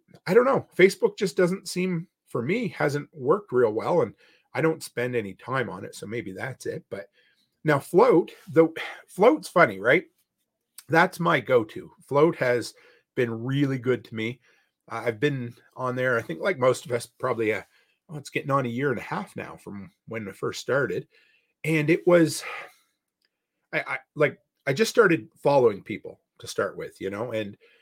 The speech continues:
and if they, if I liked what they had, I kept 'em, and if I didn't like what they had, I didn't. But the thing I've done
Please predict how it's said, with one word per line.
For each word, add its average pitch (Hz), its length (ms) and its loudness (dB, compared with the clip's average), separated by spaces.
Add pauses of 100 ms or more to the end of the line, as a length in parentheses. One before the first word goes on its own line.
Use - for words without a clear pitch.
(140)
and 117 420 -4
if 131 220 -2 (200)
they, 123 480 0 (120)
if 117 140 -2
I 120 80 4
liked 135 280 -2
what 151 140 0
they 123 80 -2
had, 165 200 -2
I 139 60 0
kept - 260 -4
'em, 190 160 -2
and 147 100 -4
if 98 100 -8
I 98 60 -4
didn't 131 240 -4
like 127 200 -8
what - 200 -6
they 123 200 -6
had, 151 240 -6
I 120 80 0
didn't. 156 360 -2 (520)
But 156 140 4
the 147 80 -2
thing 254 260 4
I've 190 340 0
done 139 480 4